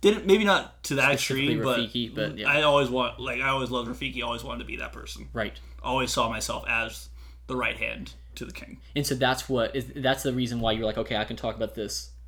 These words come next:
Speaker 1: It
Speaker 2: off the
Speaker 1: just, it
Speaker 2: cuff."
Speaker 1: shaped who I was.
Speaker 2: Yeah.
Speaker 1: Like, that's what ended up, what I still kinda see myself as.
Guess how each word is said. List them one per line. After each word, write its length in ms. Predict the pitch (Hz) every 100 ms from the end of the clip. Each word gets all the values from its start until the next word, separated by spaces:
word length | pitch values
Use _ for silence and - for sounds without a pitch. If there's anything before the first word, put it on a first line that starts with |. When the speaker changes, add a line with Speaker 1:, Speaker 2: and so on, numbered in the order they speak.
| - - -
Speaker 1:
It 120 | 160
Speaker 2:
off 40 | -
the 20 | 185
Speaker 1:
just, 100 | 120
it 40 |
Speaker 2:
cuff." 100 | 117
Speaker 1:
shaped 500 | - - 151 143 127
who 220 | - 131 123
I 120 | 120
was. 680 | 113 123 127 120 - - 120
Speaker 2:
Yeah. 200 | 110 - - -
Speaker 1:
Like, 200 | 123 120
that's 440 | 120 120 - - -
what 240 | 123 120 117
ended 220 | 117 113
up, 180 | 113 - - - - - - - - - - - - - -
what 160 | 135 127
I 160 | 139 151
still 320 | - 175 175
kinda 240 | 123 113
see 140 | 113 120
myself 380 | 117 120 -
as. 440 | 123 135 135 -